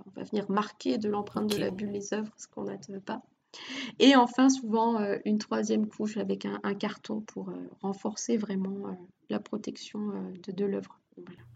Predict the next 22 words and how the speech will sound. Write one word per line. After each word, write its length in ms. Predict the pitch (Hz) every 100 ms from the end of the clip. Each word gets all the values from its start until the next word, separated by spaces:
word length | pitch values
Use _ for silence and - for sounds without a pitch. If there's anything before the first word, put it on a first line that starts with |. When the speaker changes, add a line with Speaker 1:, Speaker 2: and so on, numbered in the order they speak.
| -
Speaker 2:
Ok, 300 | 277 277 175 - -
donc 300 | 185 185 175 - - - -
plutôt 300 | - 220 233 226
partie 380 | 208 - -
plus 320 | 202 - 202 190
technique, 600 | - 202 190 208 208 -
plus 300 | - 170 165
manuelle, 560 | 165 156 156 156 240 381
je 100 | 247
dirais. 260 | 196 208 262
Speaker 1:
Mm, 140 | 262
mm, 240 | 240 226 247
mm. 40 | 233
Speaker 2:
Et 80 | 254
ensuite, 400 | 233 - 220 -
quelle 180 | 233 240
Speaker 1:
Oui. 60 | 254
Speaker 2:
autre 240 | 254 -
mission 420 | 214 208 - 220
tu 240 | 220 - 202
as 160 | - 160 - -
ensuite ? 520 | 185 - - 156 -